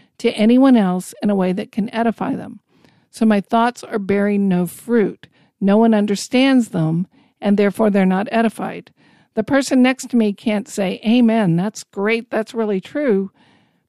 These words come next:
because I have not communicated anything to them. I may be thanking God and praising God on the inside, and you may hear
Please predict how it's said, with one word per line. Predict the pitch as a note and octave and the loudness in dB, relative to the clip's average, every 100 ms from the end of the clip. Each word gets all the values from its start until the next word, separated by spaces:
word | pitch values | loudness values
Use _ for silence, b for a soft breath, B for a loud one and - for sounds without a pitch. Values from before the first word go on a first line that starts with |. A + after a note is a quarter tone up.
| - | -6
because | A3+ B3+ G#3+ | -4 -4 -4
I | A3 A#3 | -2 -2
have | D4 B3 | -2 0
not | A3 A3+ - | 0 -2 -6
communicated | - A#3 C#4+ F#4+ C4+ G#3 F3 G#3 | 0 2 2 0 -6 -4 -4 -4
anything | E3 D#3+ D#3 E3 D#3+ | -4 -4 -6 -8 -6
to | F3 | -10
them. | F3 - G#3 _ _ _ _ _ | -12 -14 -16 _ _ _ _ _
I | G#3 | 0
may | A3 A3+ | 2 4
be | B3+ C4 | 2 0
thanking | B3 A#3+ A#3 A3 G3+ | 0 -2 0 0 0
God | G#3+ A3+ A3+ | 0 0 -2
and | F#3+ F3+ | -2 -4
praising | A3+ A3 A3+ G#3+ | -4 -2 0 0
God | G#3 G#3 | 0 -2
on | G3+ G3 | 0 0
the | G#3 | 2
inside, | C#4 D4 - F#3 F3 F#3+ G#3 b b b - | 0 -2 -2 0 0 -2 -6 b b b -2
and | G3 | 2
you | A3+ | 4
may | B3 A#3+ | 4 2
hear | A3+ A#3 A3 G#3+ | 2 0 0 -2